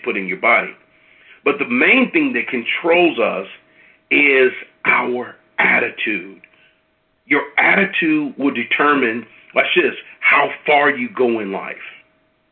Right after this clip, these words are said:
So I say, you are what you think. You are what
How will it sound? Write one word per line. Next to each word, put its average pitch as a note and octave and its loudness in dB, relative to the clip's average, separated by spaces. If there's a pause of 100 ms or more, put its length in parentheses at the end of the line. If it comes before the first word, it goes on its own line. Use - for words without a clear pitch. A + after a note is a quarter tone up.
(1300)
So D#3 2
I F3 4 (120)
say, F#2+ -4 (540)
you C#3+ -6 (160)
are A#2 4 (340)
what G#2+ 2 (680)
you G#2 -8 (180)
think. A#2 -2 (1700)
You B2+ -6
are A#2 4
what G#2 -4